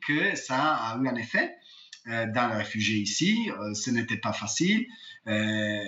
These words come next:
la connexion Internet, ce n'est pas quelque chose de donné, surtout dans les camps, surtout dans les zones rurales.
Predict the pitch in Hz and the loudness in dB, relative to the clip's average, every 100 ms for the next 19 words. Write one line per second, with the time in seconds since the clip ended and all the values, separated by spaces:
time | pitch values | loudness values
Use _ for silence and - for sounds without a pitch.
0 | 98 107 127 - 131 120 143 123 123 120 | -6 -2 0 4 4 6 4 4 2 2
1 | 117 - 113 104 110 110 104 110 110 101 | 2 0 -2 0 0 2 2 2 0 0
2 | 104 135 196 - 110 - 110 101 101 127 | 4 4 4 0 -4 -4 -4 -2 -2 0
3 | 175 - 120 104 104 101 95 104 92 98 | 2 2 -2 -4 -4 -4 -2 -4 -6 -6
4 | 107 170 202 | -2 0 0